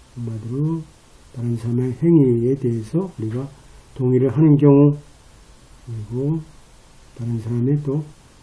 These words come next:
어, 허위 표시에서 동의가 되는 경우 그 동의 자체는 효력이 없다.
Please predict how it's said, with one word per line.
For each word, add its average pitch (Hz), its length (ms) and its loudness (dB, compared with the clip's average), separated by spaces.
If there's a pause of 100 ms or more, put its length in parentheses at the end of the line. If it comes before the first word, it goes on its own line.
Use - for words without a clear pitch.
(500)
어, 110 280 -10
허위 123 120 -6
표시에서 117 720 -6
동의가 127 420 -6 (440)
되는 127 200 -2
경우 123 320 0 (460)
그 127 220 -6
동의 120 240 -2
자체는 131 420 -4 (400)
효력이 170 260 4
없다. 151 340 -2